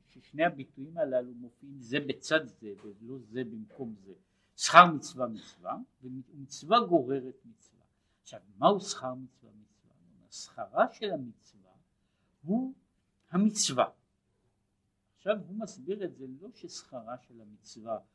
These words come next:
הוא בעצם העניין שאני עושה מצווה, אלא המצווה כוללת בתוכה גם את שכר המצווה.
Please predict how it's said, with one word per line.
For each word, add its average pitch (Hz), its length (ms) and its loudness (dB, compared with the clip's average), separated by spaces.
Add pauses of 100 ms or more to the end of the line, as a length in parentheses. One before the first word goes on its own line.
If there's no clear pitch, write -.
(240)
הוא 170 160 -8
בעצם 170 580 -2
העניין 110 480 -4
שאני 104 220 -20
עושה - 260 -20 (120)
מצווה, 110 360 -20 (600)
אלא 117 280 -8
המצווה 131 1000 2 (720)
כוללת 180 800 0
בתוכה 175 680 -2
גם 143 160 -10
את 156 140 -20
שכר 123 340 -14
המצווה. 110 460 -20